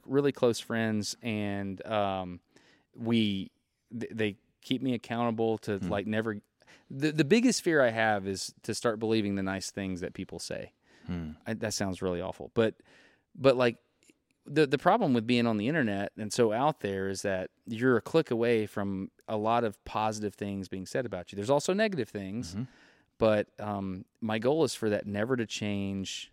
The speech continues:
Speaker 1: me.
Speaker 2: Yeah.
Speaker 1: And, um, I don't know, intellectual humility is very important. And, uh, I'm genuinely scared of it changing that little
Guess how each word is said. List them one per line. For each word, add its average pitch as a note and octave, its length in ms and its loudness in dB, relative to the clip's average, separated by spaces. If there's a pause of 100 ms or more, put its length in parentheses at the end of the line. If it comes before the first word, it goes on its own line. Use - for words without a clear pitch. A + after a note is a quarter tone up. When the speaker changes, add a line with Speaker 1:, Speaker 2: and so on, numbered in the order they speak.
(100)
Speaker 1:
me. F#2+ 500 -8 (160)
Speaker 2:
Yeah. F#2 80 -12 (140)
Speaker 1:
And, G2+ 380 -4
um, F#2 440 -8 (640)
I D3+ 40 -4
don't D#3 80 0
know, C3 80 4
intellectual A#2+ 480 0
humility G#2 460 -4
is F2+ 80 -8
very G2+ 200 -2
important. F2+ 400 -8 (560)
And, F#2+ 420 -2
uh, F#2 140 -2
I'm G2+ 120 -4
genuinely A2 460 -2
scared G#2+ 560 -2
of F#2+ 360 -4 (200)
it A#2+ 160 -6
changing G2+ 720 -6 (440)
that G#2+ 340 2
little A2 500 4